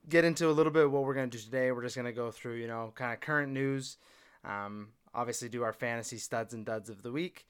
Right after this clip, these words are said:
uh, give you a little update on who we said at the beginning of the season, uh, as our hot takes, who would win each division and each, um, major trophy award winner. Um, we'll go through update, through an update there and kinda just, you know, maybe give our second half predictions as well.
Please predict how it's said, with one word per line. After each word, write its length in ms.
uh, 160
give 180
you 100
a 60
little 140
update 340
on 300
who 180
we 140
said 240
at 80
the 80
beginning 320
of 80
the 60
season, 680
uh, 60
as 200
our 80
hot 240
takes, 240
who 120
would 100
win 160
each 200
division 500
and 120
each, 280
um, 280
major 300
trophy 420
award 360
winner. 340
Um, 360
we'll 80
go 160
through 180
update, 380
through 160
an 80
update 380
there 220
and 120
kinda 280
just, 300
you 60
know, 240
maybe 200
give 180
our 100
second 320
half 220
predictions 420
as 140
well. 320